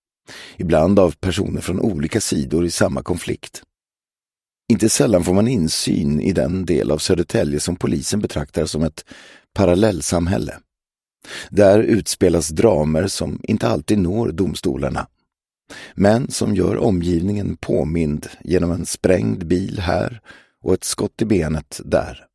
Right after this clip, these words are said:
Ofta anser sig förhållandevis många människor veta exakt vad som skett, och med tanke på den insyn de har är det troligt att det ligger en hel del i deras utsagor. Ninos-fallet sällar sig till den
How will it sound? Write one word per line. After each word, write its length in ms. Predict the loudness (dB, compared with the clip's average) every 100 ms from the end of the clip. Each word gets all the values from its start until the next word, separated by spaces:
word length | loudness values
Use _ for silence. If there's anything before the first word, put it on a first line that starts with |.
| _ _ _ _ _ _
Ofta 280 | -6 0 4
anser 280 | 4 2 -2
sig 260 | 0 0 -2 -14 -16 -2
förhållandevis 680 | 2 6 6 6 4 2
många 280 | 2 4 4
människor 400 | 4 2 0 2
veta 220 | 2 0
exakt 640 | -2 -2 -2 -4 -6 -14 -8
vad 200 | -6 -4
som 120 | -6
skett, 580 | -2 -4 -4 _ -14 -14 -20 -20
och 320 | -20 -20 -8
med 120 | -8 -2
tanke 320 | -2 0 2
på 80 | 4
den 280 | 4 0 -6 -20 -2
insyn 640 | 2 2 2 0 2 2
de 180 | 2 0
har 480 | -2 -2 -4 -6 -16 _
är 180 | 0 0
det 140 | 0
troligt 640 | -2 -2 0 -2 -2 _ -14 -6
att 100 | -2
det 80 |
ligger 220 | 0 2 0
en 80 |
hel 320 | 0 0 -2 -2
del 320 | 0 0 -2
i 80 | -2
deras 280 | -4 -4
utsagor. 680 | -4 -4 -2 0 0 -4 -8 -20 _ _ _ _ _ _ _ -20 -18 -16 -4
Ninos-fallet 1160 | 4 6 6 4 0 -2 -2 0 -4 -6 -16 -12 -4
sällar 360 | 0 2 0
sig 260 | 0 0 -2
till 360 | -4 -6 -6 -4
den 380 | 0 0 -2